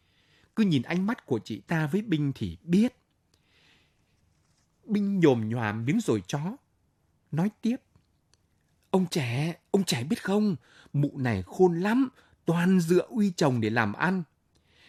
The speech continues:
Cánh doanh nghiệp bọn cháu đều phải dựa vào mụ ấy đấy. Trong nhà mụ ấy, tít trên tầng thượng, ông trẻ nha, chỉ dành riêng đặt ban thờ thôi. Chẳng biết tin ở đâu ra,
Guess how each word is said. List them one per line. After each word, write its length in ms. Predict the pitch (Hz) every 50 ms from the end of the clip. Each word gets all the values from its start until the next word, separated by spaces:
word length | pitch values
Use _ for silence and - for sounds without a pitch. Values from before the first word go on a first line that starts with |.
| _ _ _
Cánh 380 | - 131 135 165 208 220 214 175
doanh 280 | 135 - 175 165 156 143
nghiệp 160 | 135 120 113
bọn 280 | - 131 117 117 110 113 -
cháu 320 | - 127 143 180 233 277 - _
đều 180 | 214 165 135 127
phải 180 | 113 143 120
dựa 320 | 101 - - 175 202 202 151
vào 120 | 131 139
mụ 180 | 139 147 160 175
ấy 200 | - 147 175 202
đấy. 320 | 226 233 254 269 285 247 - _ _ _ _ _ _ _ _ _ _ _ - - _ _ -
Trong 260 | - 160 156 147 135
nhà 160 | 135 113 95
mụ 240 | 92 104 117 123 -
ấy, 200 | - 135 165 220 - _ _ _ _ _ _ _ -
tít 180 | 233 269 294 -
trên 240 | - 208 175 170 156
tầng 200 | - 131 110 98 -
thượng, 340 | - - 131 117 - - _ _ _ _ _ _
ông 140 | - 175 175
trẻ 260 | 165 - 175 127 110
nha, 200 | 123 180 214 214 185 -
chỉ 160 | - - 113
dành 260 | 107 160 143 123 117
riêng 380 | 117 143 185 214 208 196 185 175 -
đặt 240 | 151 170 - - -
ban 160 | 185 196 180
thờ 220 | - 165 143 131 120
thôi. 400 | 139 170 180 208 226 226 196 120 - _ _ _ _ _ _ _ _ _ _ _ - - - - - _ _ -
Chẳng 400 | - 135 135 135 156 180 175 170
biết 300 | 196 220 226 - _ -
tin 180 | 175 170 151
ở 100 | 123 95
đâu 260 | 104 131 139 143 135
ra, 340 | 127 - 139 135 131 127 -